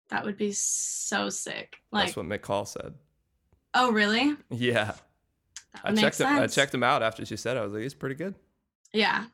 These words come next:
Speaker 1: definitely. Shoot, now I feel like I have to say something different than McCall. Let's see.
Speaker 2: <laughs> You're all good. I, uh, I thought of one. Uh,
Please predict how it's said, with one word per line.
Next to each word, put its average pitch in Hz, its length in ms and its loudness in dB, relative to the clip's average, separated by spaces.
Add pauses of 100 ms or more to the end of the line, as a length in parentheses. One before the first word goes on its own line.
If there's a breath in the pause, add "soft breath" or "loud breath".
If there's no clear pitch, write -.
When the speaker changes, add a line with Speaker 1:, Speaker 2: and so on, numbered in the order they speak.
(420)
Speaker 1:
definitely. 202 720 -2 (840)
Shoot, 226 280 0
now 202 140 0
I 196 120 0
feel 202 180 -4
like 196 160 -2
I 208 40 0
have 202 100 -4
to 208 100 -8
say 220 160 0
something 226 300 0
different 226 400 0
than 214 140 2
McCall. 180 580 0
Let's 190 240 -8
see. 208 420 -6 (320)
Speaker 2:
<laughs> - 360 -6
You're 120 100 -6
all - 140 -8 (100)
good. - 200 -4 (420 loud breath)
I, 107 240 2
uh, 95 400 0 (100)
I 101 80 2
thought 113 260 2
of 104 200 -6
one. 92 340 -6 (720)
Uh, - 360 -8